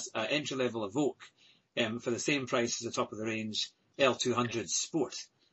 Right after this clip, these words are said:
And if you took, put the two of them together, and you think, it's like one's from a hundred years above, you know, into the future, and this thing's from, from a hundred <laughs> years ago, you know.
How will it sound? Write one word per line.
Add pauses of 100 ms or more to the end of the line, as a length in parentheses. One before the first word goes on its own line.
(140)
And
if
you
took,
put
the
two
of
them
together, (320)
and
you
think, (260)
it's
like
one's
from (380)
a
hundred
years
above,
you
know,
into
the
future, (800)
and
this
thing's
from, (240)
from
a
hundred
<laughs>
years
ago,
you
know.